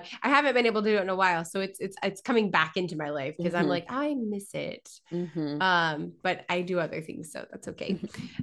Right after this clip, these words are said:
Speaker 2: Mm-hmm.
Speaker 1: Um, how does, <sighs> like,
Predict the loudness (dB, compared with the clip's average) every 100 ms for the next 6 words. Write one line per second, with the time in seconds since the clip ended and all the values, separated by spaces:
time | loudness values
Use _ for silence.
0 | 2 6 8 10 10 8 4 4 6 8
1 | 8 6 6 8 6 4 -2 -6 -12 _
2 | -14 -8 -6 -8 -12 -2 4 4 2